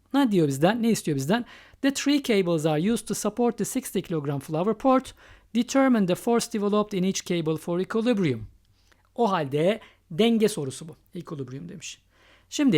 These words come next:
üç boyutlu mu, iki boyutlu mu? X, Y, Z yerleştirmiş. Artık bunun üç boyutlu olduğunu biliyoruz. Nasıl başlıyoruz hemen? Serbest cisim diyagramıyla. Free body diagram. Nerenin serbest cisim diyagramını çizelim?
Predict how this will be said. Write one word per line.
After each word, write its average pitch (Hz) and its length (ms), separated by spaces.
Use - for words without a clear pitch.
üç 277 200
boyutlu 254 300
mu, 233 60
iki 226 160
boyutlu 170 320
mu? 180 120
X, 220 260
Y, 190 180
Z 165 80
yerleştirmiş. 175 800
Artık 190 320
bunun 185 140
üç - 160
boyutlu 165 280
olduğunu 147 260
biliyoruz. 165 400
Nasıl 269 220
başlıyoruz 165 380
hemen? 196 260
Serbest 208 420
cisim 196 240
diyagramıyla. 135 500
Free 202 420
body 139 260
diagram. 135 420
Nerenin 320 260
serbest 160 420
cisim 156 240
diyagramını 127 420
çizelim? 143 400